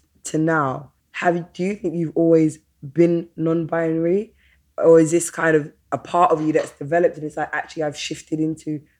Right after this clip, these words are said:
a new person who identifies as non-binary"?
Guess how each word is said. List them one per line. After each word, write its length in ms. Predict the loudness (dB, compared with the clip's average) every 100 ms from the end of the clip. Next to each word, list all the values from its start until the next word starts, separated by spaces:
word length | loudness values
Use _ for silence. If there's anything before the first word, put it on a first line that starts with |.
| _
a 60 | -4
new 160 | -2
person 400 | -2 -6 -6 -8
who 320 | -6 -4 -6 -8
identifies 800 | -8 -6 -4 -6 -10 -12 -10 -10 -14 _ _ _
as 100 | -8
non-binary"? 760 | -6 -6 -6 -8 -8 -10 -12 -18